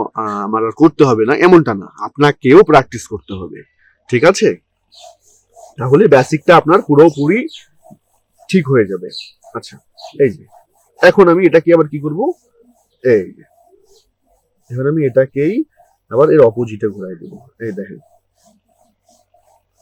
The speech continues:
আমি কিন্তু খাতা একবারও ঘুরাই নাই। আপনাদেরকে খাতা ঘুরাই ঘুরাই এগুলো করা যাবে না।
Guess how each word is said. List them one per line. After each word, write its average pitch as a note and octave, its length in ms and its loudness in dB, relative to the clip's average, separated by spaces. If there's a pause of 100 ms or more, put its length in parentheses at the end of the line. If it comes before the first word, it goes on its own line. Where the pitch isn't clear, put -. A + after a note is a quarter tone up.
(1600)
আমি C#3+ 180 -2
কিন্তু F3 260 0
খাতা - 340 -2
একবারও C#3+ 580 2
ঘুরাই B2+ 400 -2
নাই। A#2+ 560 -4 (580)
আপনাদেরকে C3 520 -2
খাতা B2 340 -2
ঘুরাই A#2+ 340 0
ঘুরাই D3 260 2
এগুলো D3+ 260 2
করা C3 180 2
যাবে C#3+ 200 0
না। A#2+ 160 -4